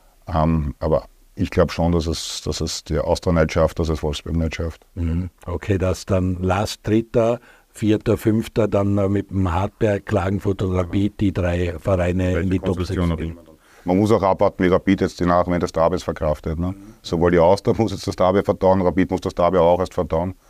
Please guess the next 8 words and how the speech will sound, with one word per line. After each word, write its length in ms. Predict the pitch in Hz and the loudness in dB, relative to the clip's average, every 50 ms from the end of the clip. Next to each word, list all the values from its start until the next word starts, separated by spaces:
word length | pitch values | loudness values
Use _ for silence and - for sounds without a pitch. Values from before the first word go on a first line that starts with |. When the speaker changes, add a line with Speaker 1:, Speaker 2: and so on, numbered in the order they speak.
| _ - - - - - _ _ _ _ _ _ _ | _ -20 -20 -20 -20 -20 _ _ _ _ _ _ _
Speaker 1:
Und 160 | - 82 - - _ _ _ _ | -16 -16 -16 -18 _ _ _ _
ja, 200 | - 95 92 90 - - | 2 2 2 2 2 0
das, 140 | - 87 82 | 0 0 2
das 260 | 90 87 - 90 85 | 2 2 2 2 0
ist 80 | 90 87 | 2 0
natürlich 240 | 90 80 90 82 - | 0 0 0 -2 -2
schon 240 | 87 90 85 82 73 - _ _ _ _ _ _ _ _ _ _ _ | -2 -2 -2 -4 -6 -10 _ _ _ _ _ _ _ _ _ _ _
spannend. 640 | _ - - - 87 85 90 90 85 80 - - - | _ -20 -4 0 2 2 4 2 2 0 -2 -6 -12